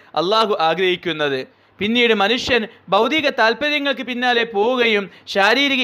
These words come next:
ഇച്ഛകൾക്ക് അടിമപ്പെടുകയും അള്ളാഹുവിൻ്റെ വിധിവിലക്കുകൾക്ക് എതിരായി പ്രവർത്തിക്കുകയും ചെയ്യുന്നു. അത് കാരണം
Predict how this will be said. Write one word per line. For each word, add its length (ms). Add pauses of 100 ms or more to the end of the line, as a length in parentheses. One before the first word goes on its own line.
(100)
ഇച്ഛകൾക്ക് 520
അടിമപ്പെടുകയും 640 (600)
അള്ളാഹുവിൻ്റെ 580
വിധിവിലക്കുകൾക്ക് 720
എതിരായി 380
പ്രവർത്തിക്കുകയും 720
ചെയ്യുന്നു. 400 (320)
അത് 120 (120)
കാരണം 400